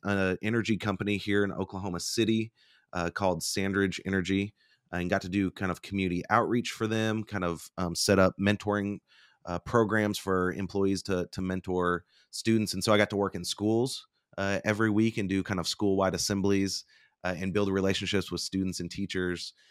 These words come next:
And then I started a tech company with one of my younger brothers. Uh, his name is Chris, and that company is called Notebird. And so we do that full time.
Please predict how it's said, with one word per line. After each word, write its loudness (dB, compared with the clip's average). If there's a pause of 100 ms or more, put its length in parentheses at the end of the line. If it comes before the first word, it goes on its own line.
(280)
And 2
then 6
I 6
started 0
a -2
tech -8
company -4
with 0
one -2
of -2
my 0
younger -2
brothers. -2 (100)
Uh, -10
his -8
name -4
is -6
Chris, -2 (520)
and -2
that -4
company -6
is -4
called -4
Notebird. -6 (320)
And -12
so -4
we 0
do 0
that -2
full -4
time. 0